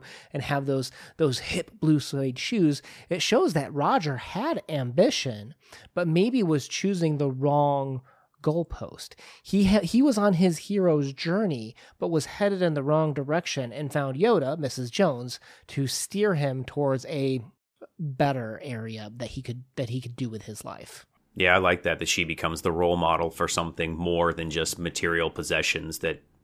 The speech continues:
Speaker 2: kindness and love is really what matters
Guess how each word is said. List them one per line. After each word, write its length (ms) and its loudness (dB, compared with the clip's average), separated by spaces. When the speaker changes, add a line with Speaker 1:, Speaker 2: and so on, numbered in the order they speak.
Speaker 2:
kindness 440 2
and 120 -8
love 260 0
is 120 -6
really 320 -4
what 360 -4
matters 640 0